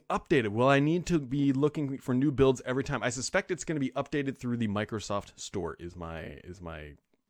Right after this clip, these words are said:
uh, hunch here. And he also says, uh, "Microsoft added the entertainment widget to, to the latest Windows eleven build, and it still seems committed to its movie and T V offerings. Have you heard anything, any confirmation of this? Also, is this related to the luster of Xbox streaming stick?"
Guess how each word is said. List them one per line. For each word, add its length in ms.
uh, 120
hunch 300
here. 220
And 100
he 80
also 240
says, 240
uh, 100
"Microsoft 540
added 240
the 160
entertainment 600
widget 320
to, 260
to 100
the 80
latest 320
Windows 260
eleven 220
build, 200
and 140
it 20
still 200
seems 260
committed 400
to 180
its 180
movie 440
and 100
T 140
V 200
offerings. 360
Have 100
you 80
heard 280
anything, 480
any 180
confirmation 800
of 180
this? 200
Also, 300
is 100
this 160
related 360
to 120
the 180
luster 360
of 240
Xbox 380
streaming 460
stick?" 320